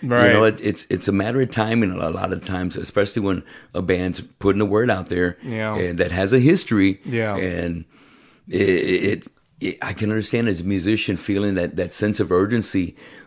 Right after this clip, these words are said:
Speaker 2: of, "Oh my God, I'm gonna lose my opportunity.
Speaker 1: Mm-hmm.
Speaker 2: God, wh-, why did you put this on my table?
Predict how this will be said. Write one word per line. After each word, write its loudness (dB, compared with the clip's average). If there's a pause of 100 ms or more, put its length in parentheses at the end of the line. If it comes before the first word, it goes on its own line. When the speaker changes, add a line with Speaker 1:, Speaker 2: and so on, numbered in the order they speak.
Speaker 2:
of, 0
"Oh -4
my 0
God, -2
I'm -2
gonna 0
lose 2
my 0
opportunity. 2 (160)
Speaker 1:
Mm-hmm. -6 (160)
Speaker 2:
God, 0
wh-, -8
why 0
did -2
you 0
put 2
this 0
on 2
my 2
table? 2